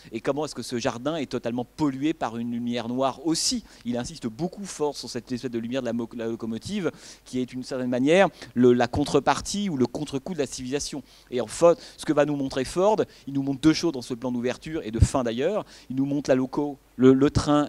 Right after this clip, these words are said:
et il nous montre la fumée. Le train, c'est pour le progrès. La fumée, c'est sur, on pourrait dire, l'empoisonnement, hein, de ce qu'a été pour Ford quelque chose d'important, qui a été d'une certaine façon le vieil West américain.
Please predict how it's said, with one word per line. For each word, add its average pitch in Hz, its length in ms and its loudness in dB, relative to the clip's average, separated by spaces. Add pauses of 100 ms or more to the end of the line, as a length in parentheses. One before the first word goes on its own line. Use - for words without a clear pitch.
et 135 80 0
il 127 80 2
nous 131 80 0
montre 127 220 -6
la 120 60 -6
fumée. 165 420 -2 (180)
Le 139 140 -2
train, 147 200 -6
c'est 139 140 -8
pour 123 160 -6
le 113 80 -4
progrès. 131 500 -2 (220)
La 127 100 -2
fumée, 156 500 -4 (200)
c'est 156 260 -4
sur, 175 540 -6 (160)
on 135 80 -6
pourrait 156 160 0
dire, 160 120 0
l'empoisonnement, 185 1040 2 (280)
hein, 135 120 -2
de 135 120 -6
ce 131 100 -6
qu'a 143 100 -2
été 151 280 -2
pour - 240 -20
Ford 151 220 -10
quelque 131 140 -12
chose 131 120 -6
d'important, 147 560 -2 (220)
qui 139 100 -2
a - 20 2
été 135 220 -2
d'une 151 80 -8
certaine 131 180 -4
façon 131 240 -6
le 131 100 -2
vieil 131 280 0
West 147 240 -2
américain. 117 420 -10